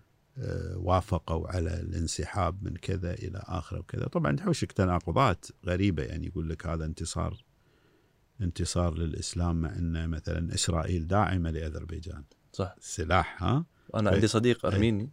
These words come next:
Speaker 1: إيه.
Speaker 2: قاعد يوريني.
Speaker 1: إيه.
Speaker 2: قاعد، اللي قاعد أشوفه بالإعلام شيء، واللي قاعد يقول لي
Speaker 1: آه،
Speaker 2: شيء
Speaker 1: لا.
Speaker 2: ثاني.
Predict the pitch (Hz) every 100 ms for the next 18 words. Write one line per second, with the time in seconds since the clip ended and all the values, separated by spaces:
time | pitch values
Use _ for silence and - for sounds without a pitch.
0 | - 98 90 85 98 104 104 110 120 90
1 | 92 _ _ 95 90 90 95 95 95 95
2 | 131 120 113 107 127 117 - 139 147 117
3 | 104 110 120 120 120 113 92 110 113 104